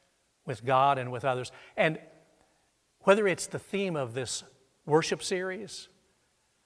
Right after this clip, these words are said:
home repair and maintenance, every family longs for a right relationship with God as a foundation.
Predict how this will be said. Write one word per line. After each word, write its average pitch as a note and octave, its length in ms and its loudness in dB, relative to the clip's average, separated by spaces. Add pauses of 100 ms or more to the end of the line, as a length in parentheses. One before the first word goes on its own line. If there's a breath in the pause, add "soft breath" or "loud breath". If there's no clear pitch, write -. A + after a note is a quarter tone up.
(440)
home F3 260 4
repair D3+ 380 0
and B2+ 140 -4
maintenance, E3+ 760 -8 (1080)
every F3 520 4 (420)
family C#3 680 -6 (220)
longs D3+ 600 -2
for B2+ 340 -4 (220 loud breath)
a D3+ 80 0
right D#3 340 4
relationship C#3 640 -4
with B2+ 160 -6
God C3 300 4
as A#2+ 120 -4
a C3 60 -6
foundation. B2+ 800 -8